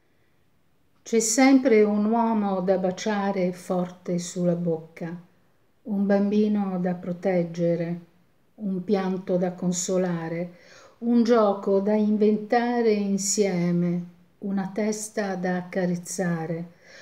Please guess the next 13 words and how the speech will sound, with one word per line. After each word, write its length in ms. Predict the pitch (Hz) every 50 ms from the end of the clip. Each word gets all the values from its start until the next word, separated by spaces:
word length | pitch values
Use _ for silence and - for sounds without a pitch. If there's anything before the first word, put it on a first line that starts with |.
| - - _ -
una 240 | - 226 226 220 220
mano 480 | 226 233 247 247 247 247 247 240 220 214
sicura 840 | 214 - - - 214 - - 233 226 214 202 196 190 196 190 185 185
da 200 | 185 196 196 196
offrire, 800 | 196 196 - - - 226 220 214 202 190 180 170 180 175 175 175
stringere, 1000 | 175 - - - - 214 214 208 190 180 175 175 175 175 170 165 175 170 175 175 - - _ _
sodale, 920 | _ - - - - 208 185 185 190 170 160 156 156 160 160 165 175 175 - - _ _ _ _ - - - - - - _
un 180 | - 233 240 247
sorriso 840 | - - 247 240 226 226 226 220 202 190 180 165 180 190 185 185
da 160 | 180 185 202
lanciare 760 | 196 196 196 202 196 - - - 220 220 220 214 214 196 202
come 380 | - - 214 214 208 202 202 196
fune, 760 | 202 - - - 214 190 175 170 170 170 170 170 175 175